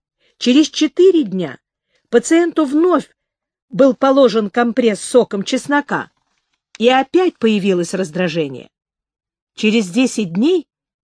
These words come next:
язва полностью зарубцевалась. Успешный опыт был повторён, и остальные язвочки исчезли через шесть-тринадцать дней после начала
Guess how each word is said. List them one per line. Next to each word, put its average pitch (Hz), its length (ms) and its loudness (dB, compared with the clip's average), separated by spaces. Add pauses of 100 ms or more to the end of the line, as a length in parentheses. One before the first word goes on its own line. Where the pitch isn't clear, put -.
(240)
язва 294 600 0 (140)
полностью 254 640 0
зарубцевалась. 165 920 -8 (880)
Успешный 226 600 0
опыт 233 360 0
был 226 200 2
повторён, 254 640 -4 (520)
и 240 100 2
остальные 285 580 0
язвочки 180 800 -6 (380)
исчезли 277 600 -2
через 269 460 -2 (300)
шесть-тринадцать 285 1300 -2
дней 220 260 0
после 202 360 -4
начала 294 560 -2